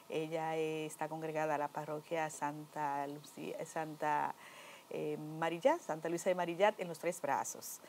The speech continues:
Así que un fuerte abrazo para ti, manita. Dios te bendiga, Dios te guarde. Y un saludo muy especial para su párroco, el padre Joselito Abreu.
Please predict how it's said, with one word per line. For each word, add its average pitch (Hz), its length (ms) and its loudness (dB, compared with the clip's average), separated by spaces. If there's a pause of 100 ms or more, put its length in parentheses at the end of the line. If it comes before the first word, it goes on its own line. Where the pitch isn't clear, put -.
(220)
Así 160 360 0
que 170 160 2
un 160 60 2
fuerte 170 220 -2
abrazo 165 320 4
para 156 240 0
ti, 262 260 -2
manita. 226 600 0
Dios 170 180 -4
te 165 100 -2
bendiga, 165 400 2
Dios 165 140 0
te 160 140 -2
guarde. 214 500 4 (320)
Y 170 80 -4
un 185 100 -2
saludo 202 320 6
muy 190 140 4
especial 185 540 4
para 151 420 0
su 156 140 -10
párroco, 165 500 4
el 139 80 -4
padre 156 340 0
Joselito 156 460 -4
Abreu. 147 320 -2